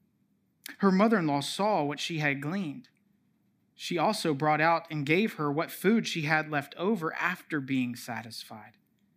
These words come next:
And her mother-in-law said to her, 'Where did you glean today? And where have you worked? Blessed be the man who took notice of you.'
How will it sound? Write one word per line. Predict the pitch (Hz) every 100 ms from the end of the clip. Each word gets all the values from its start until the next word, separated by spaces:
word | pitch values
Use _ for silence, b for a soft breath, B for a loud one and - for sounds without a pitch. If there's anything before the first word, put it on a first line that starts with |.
| _ _ _ _ _
And | 156
her | 160
mother-in-law | 160 233 175 143 139
said | - 190 202
to | 151
her, | 147 139 B B B
'Where | 151 220
did | 339 202
you | 180
glean | 139 156 160 277 339
today? | 143 117 - - _ _ _ _ _ _ _ _
And | 175 170
where | 214 294
have | 247
you | 214
worked? | 156 165 277 170 135 - - _ _ _ _ _ B B
Blessed | 170 220 254 285
be | 220
the | 220 202
man | 180 262 214
who | 170 208 190 B B
took | - 220
notice | 165 160 165 294 269 - -
of | 156 131
you.' | 127 117 120